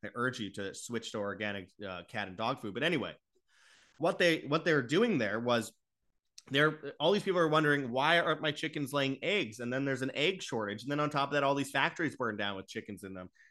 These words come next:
uh, getting almost twenty-five million eggs off the market. And then inflation on top of that. And then shipping problems. And then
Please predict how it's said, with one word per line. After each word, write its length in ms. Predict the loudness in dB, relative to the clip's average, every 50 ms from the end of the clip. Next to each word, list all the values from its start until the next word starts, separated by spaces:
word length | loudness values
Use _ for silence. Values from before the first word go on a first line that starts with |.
| _ -4
uh, 260 | -2 0 0 0 0 -2 -8 -14 -18 _ -20 -20 -20 _ _ _ -2
getting 300 | -2 0 0 -2 -4 -8
almost 400 | -10 -6 -4 -2 -2 -2 -4 -6
twenty-five 400 | -4 -2 -2 0 2 2 2 4
million 380 | 4 2 2 2 2 2 2 2
eggs 220 | 2 0 0 0
off 200 | 0 0 -2 -2
the 60 | -2 -2
market. 400 | 0 0 0 0 -2 -6 -10 -10 _ _ _ _ _ _ _ _ _ _ _ _ _ _ -4
And 100 | 0 2
then 120 | 4 4 4
inflation 480 | 2 2 2 2 2 2 2 2 0
on 100 | -2 0
top 240 | 2 2 2 2 2
of 60 | 0
that. 180 | -4 -4 -6 -6 _ _ _ _ _ -2
And 80 | 0 2
then 100 | 2 2
shipping 380 | 2 2 2 2 2 0 -4
problems. 480 | -2 -2 0 -2 -2 -2 -6 -12 -14 -16 _ _ -12 -4
And 100 | 0 2
then 140 | 2 2 0